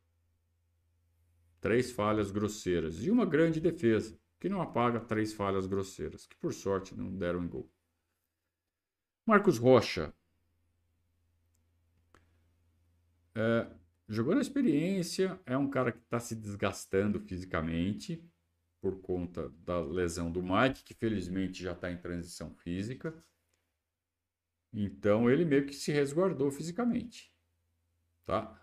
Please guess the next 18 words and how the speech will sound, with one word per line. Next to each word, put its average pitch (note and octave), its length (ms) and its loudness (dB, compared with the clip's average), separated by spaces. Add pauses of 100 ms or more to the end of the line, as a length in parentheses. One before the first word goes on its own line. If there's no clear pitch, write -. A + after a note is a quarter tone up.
(180)
Não F#3 360 6
deixou D3 560 6
de B2+ 140 0
subir G#2 600 2
ao F#2+ 160 6
ataque, F#2+ 580 2 (200)
porque G#2 220 -10
taticamente G2 880 -4
ele F#2+ 360 0
era G#2 200 6
uma G#2+ 140 2
função F#2+ 320 -4
que G2 100 -6
ele F2 100 -4
tinha F2+ 240 -6
que F#2 80 -14
fazer F2 380 -2
hoje. F#2+ 460 -2